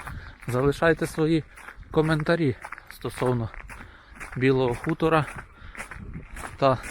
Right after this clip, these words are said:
низькоповерхової забудови Києва. Хто хотів би жити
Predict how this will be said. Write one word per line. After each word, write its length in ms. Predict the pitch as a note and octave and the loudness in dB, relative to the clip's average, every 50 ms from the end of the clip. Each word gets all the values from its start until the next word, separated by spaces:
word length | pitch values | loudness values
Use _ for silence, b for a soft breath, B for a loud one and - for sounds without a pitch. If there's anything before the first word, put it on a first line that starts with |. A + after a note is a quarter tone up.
| - - - | -14 -10 -6
низькоповерхової 1080 | C#3 C3 C#3 C3 - - C3+ - C#3+ C3+ B2 C3 B2+ A#2+ - D3 C3+ B2+ C3+ C3+ B2+ A2+ - - - | -4 -2 -2 -2 -2 -4 -4 -2 0 0 0 0 -2 0 0 2 2 4 4 4 4 2 -2 -10 -14
забудови 640 | C3 A2+ A#2+ B2 A#2+ B2+ B2 B2+ C3 B2 A#2 A#2 A2+ | -10 -8 -6 -4 -4 -2 -2 0 0 0 0 -2 -2
Києва. 440 | - D3 C#3+ D3+ D3+ D3 D3 C#3 - - - - B B B - B B B B B B B B B - - - - - - - - - - - - - - - - - - - - - - - - - - - - - - - - - - - - - - - - - - - - - - - - - - - - - - - - - - - - - - - - - - - - | 0 0 0 2 2 0 -2 -4 -6 -10 -16 -20 B B B -16 B B B B B B B B B -16 -16 -18 -18 -20 -20 -20 -20 -16 -14 -12 -12 -12 -12 -14 -20 -20 -20 -16 -16 -14 -12 -12 -12 -12 -10 -12 -12 -14 -14 -16 -12 -10 -10 -10 -10 -10 -14 -16 -20 -20 -18 -16 -14 -14 -14 -14 -16 -18 -14 -12 -10 -8 -8 -8 -10 -12 -12 -14 -18 -20 -20 -18 -14 -14 -14 -14 -14
Хто 240 | - - - D#3 C#3+ | -16 -2 0 0 0
хотів 400 | - - C3+ - - D#3+ D#3+ D3 | 2 0 -2 0 2 2 2 4
би 100 | D#3 D3+ | 2 2
жити 380 | C3+ C3 D3 D3 C#3 - C3+ | 2 4 4 2 4 2 -2